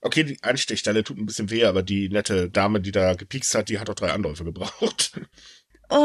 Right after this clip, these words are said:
Speaker 2: da erinnere ich mich, ich, ich hatte so ein Video irgendwie, ein japanisches Impfzentrum gesehen und da ist der Frau die Nadel aus der Hand gerutscht und
Speaker 1: Mhm.
Speaker 2: halt in den Unterarm gefallen.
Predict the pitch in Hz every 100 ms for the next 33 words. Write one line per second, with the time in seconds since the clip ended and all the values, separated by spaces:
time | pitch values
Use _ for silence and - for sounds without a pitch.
0 | 302 285 277 247 254 262 254 254 247 -
1 | 240 240 - 254 247 240 220 214 214 220
2 | 220 208 214 214 202 190 - - - 214
3 | 214 - 220 220 226 - 226 - - 214
4 | 220 214 208 214 214 208 208 - - -
5 | 196 - 208 196 196 196 196 196 196 -
6 | 196 - 202 196 - 196 196 - 196 190
7 | 208 208 202 190 196 202 190 233 214 -
8 | 190 185 185 - 208